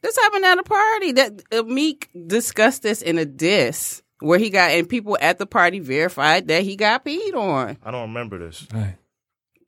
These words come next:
Speaker 2: I
Speaker 3: I
Speaker 2: just,
Speaker 3: mean,
Speaker 2: hold on,
Speaker 3: but
Speaker 2: hold on. What was it? Was this before he was famous? Or?
Speaker 1: No, this happened at a, a party. I think it was one of T I's friends. It peed, uh, he got peed on by a grown man, and, like, people like, "Oh, it was only on his leg." Like,
Speaker 2: Yeah,
Speaker 3: Are you
Speaker 2: Diddy
Speaker 3: sure?
Speaker 2: smacked him, didn't he?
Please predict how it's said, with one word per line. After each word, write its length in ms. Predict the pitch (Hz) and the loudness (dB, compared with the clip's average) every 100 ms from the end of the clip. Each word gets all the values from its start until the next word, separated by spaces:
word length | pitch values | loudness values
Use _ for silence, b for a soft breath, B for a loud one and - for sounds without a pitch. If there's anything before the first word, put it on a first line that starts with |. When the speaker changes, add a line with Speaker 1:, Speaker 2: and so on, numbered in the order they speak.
| _ _ - 85 | _ _ -20 -14
Speaker 2:
I 60 | |
Speaker 3:
I 40 | 127 | -2
Speaker 2:
just, 120 | 170 | 4
Speaker 3:
mean, 140 | 151 | 4
Speaker 2:
hold 160 | 127 190 | 6 4
on, 40 | |
Speaker 3:
but 0 | |
Speaker 2:
hold 140 | 170 143 | 4 2
on. 80 | - _ | -2 _
What 140 | 151 135 | -6 -4
was 140 | 165 | -4
it? 280 | 185 135 147 | -4 -4 -6
Was 300 | 143 147 139 | -8 -8 -8
this 120 | 160 | -8
before 300 | - 110 151 | -12 -10 -6
he 80 | 151 | -6
was 140 | 113 | -6
famous? 500 | - 143 170 220 240 | -6 -4 -4 -6 -6
Or? 100 | - 262 | -2 4
Speaker 1:
No, 320 | 311 339 262 | 6 6 6
this 200 | 247 311 | 4 2
happened 440 | 302 269 262 262 | 2 2 2 -2
at 200 | 180 220 | 0 0
a, 260 | 233 196 214 | 0 0 -2
a 40 | |
party. 540 | - 294 285 277 190 180 | 0 2 4 2 0 0
I 60 | |
think 260 | 202 262 262 | 0 -4 -4
it 100 | 233 | -4
was 220 | 208 196 | -2 -2
one 200 | 190 214 | -2 -2
of 60 | 202 | -2
T 240 | - 247 226 | -4 0 2
I's 360 | 240 254 254 | 4 4 0
friends. 600 | - 254 254 254 269 - | -4 -4 -2 -2 -4 -4
It 180 | 254 277 | -6 -4
peed, 300 | 320 339 - | -2 -2 0
uh, 140 | 226 | 0
he 120 | 254 311 | 2 2
got 240 | 247 247 | 2 2
peed 260 | 277 277 269 | -2 -2 0
on 180 | 254 | 0
by 180 | 240 240 | 4 4
a 40 | 202 | 4
grown 380 | 170 233 269 | 2 2 2
man, 540 | 277 302 302 180 127 127 | -2 -2 0 0 0 -2
and, 140 | - 170 | 0 4
like, 200 | 180 180 | 4 2
people 180 | 226 175 | -2 0
like, 140 | 127 | 2
"Oh, 160 | 143 143 | 2 2
it 40 | |
was 140 | 160 143 | 0 -2
only 220 | 139 139 | -4 -4
on 140 | 127 | -4
his 160 | 127 120 | -4 -4
leg." 500 | 139 143 131 131 - | -4 -4 -4 -8 -12
Like, 320 | 135 139 - _ _ _ | -14 -14 -18 _ _ _
Speaker 2:
Yeah, 100 | - | -8
Speaker 3:
Are 40 | 127 | -2
you 60 | |
Speaker 2:
Diddy 120 | 151 175 | 2 6
Speaker 3:
sure? 140 | 170 | 6
Speaker 2:
smacked 260 | 131 107 85 | 6 2 0
him, 100 | 95 | -8
didn't 180 | 113 123 | -8 -10
he? 180 | 120 | -12